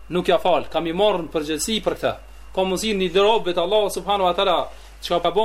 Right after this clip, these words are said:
mëkate, se kanë ditë njerëzit, ka qenë mes atij dhe Allahut, ditën e Kiametit Allahu ja fal. Thot mes mua dhe mes teje ka qenë ki mëkat, ta fali. Mi pa ati cili ka bo haptas, Allahu subhanahu wa taala e merr në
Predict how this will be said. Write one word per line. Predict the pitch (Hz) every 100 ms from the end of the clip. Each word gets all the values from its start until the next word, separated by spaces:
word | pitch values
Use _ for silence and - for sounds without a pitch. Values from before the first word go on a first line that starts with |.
| 208
mëkate, | 185 220 175 127 123 127
se | 160
kanë | 165 170
ditë | 202 185
njerëzit, | 214 175 139
ka | 160
qenë | 196 190
mes | 196 180
atij | 175 233
dhe | 196
Allahut, | 180 180 208 143 135
ditën | 220 208 190
e |
Kiametit | 196 196 220 185
Allahu | 175 170 151
ja | 120
fal. | - 98 - - - -
Thot | 185 180
mes | 175 -
mua | 202 185
dhe | 151
mes | 143 -
teje | 175 156
ka | 147
qenë | - 151
ki | 156
mëkat, | 156 - 226 - - - -
ta | 139
fali. | 156 143 - - - - 175
Mi | 208
pa | 214
ati | 214 285 -
cili | 233 220
ka | 196
bo | 196
haptas, | 196 233 - 233 - - -
Allahu | 151 180 202
subhanahu | 185 170 190 185
wa | 170
taala | 165 180 175 170 - 151
e | 147
merr | 170
në | 156